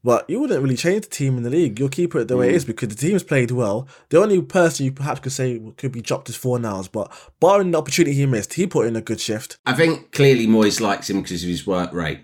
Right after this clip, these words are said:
Speaker 1: Yeah.
Speaker 2: I mean, it's funny because when we signed him, I thought he was being signed as our creative linchpin. I thought he was basically coming in as a replacement for Lanzini. And in fact, now what's keeping him in the team is not his ability on the ball,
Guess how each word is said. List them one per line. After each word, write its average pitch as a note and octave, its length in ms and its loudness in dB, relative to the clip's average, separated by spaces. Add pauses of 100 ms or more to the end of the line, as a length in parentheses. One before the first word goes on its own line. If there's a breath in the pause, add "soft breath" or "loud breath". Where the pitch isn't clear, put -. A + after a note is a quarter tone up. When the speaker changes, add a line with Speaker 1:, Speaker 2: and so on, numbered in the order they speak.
Speaker 1:
Yeah. B2 340 0
Speaker 2:
I G#2+ 80 2
mean, G#2+ 260 2
it's A2+ 160 -4
funny B2 300 4
because F#2+ 420 -2
when G2+ 160 2
we F#2+ 80 0
signed A2+ 380 0
him, E2+ 160 0
I E2 80 -4
thought F2+ 300 0
he F2+ 100 -4
was E2 120 -4
being F#2 240 -2
signed E2+ 480 -2
as E2 160 -4
our D#2+ 420 -6 (200)
creative F2 560 -2
linchpin. F2 640 -4 (240)
I F#2 80 -4
thought G2+ 240 0
he G2+ 60 -2
was F#2+ 100 -2
basically F#2+ 440 -2
coming F2+ 320 -2
in F2 120 2
as E2 160 -4
a F2+ 40 -6
replacement F2 540 -6
for F#2 80 -10
Lanzini. E2 680 -4 (480 loud breath)
And G2 200 0
in F#2+ 120 -2
fact, - 560 -4 (160)
now F#2 320 0
what's D#2 220 -6
keeping F2+ 320 -4
him E2+ 100 2
in E2 120 0
the D#2+ 60 -4
team D#2+ 400 -2
is F#2 180 -8
not G#2+ 440 2
his F#2+ 200 -2
ability F2+ 440 -2
on E2 120 0
the D#2 60 -2
ball, D#2 400 -4